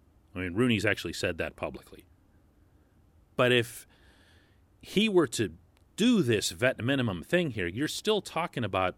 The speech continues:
knocking only about half or a little bit more than half of that figure off of the cap hit.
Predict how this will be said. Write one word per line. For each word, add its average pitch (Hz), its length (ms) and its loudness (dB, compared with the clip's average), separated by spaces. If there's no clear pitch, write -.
knocking 107 500 -2
only 135 340 -4
about 85 360 -2
half 131 400 4
or 104 80 0
a 98 60 -2
little 127 220 -2
bit 113 140 0
more 127 300 -2
than 98 140 -2
half 107 540 2
of 90 160 -8
that 104 180 2
figure 123 500 0
off 113 260 4
of 90 120 -4
the 87 80 -4
cap 123 340 2
hit. - 240 -8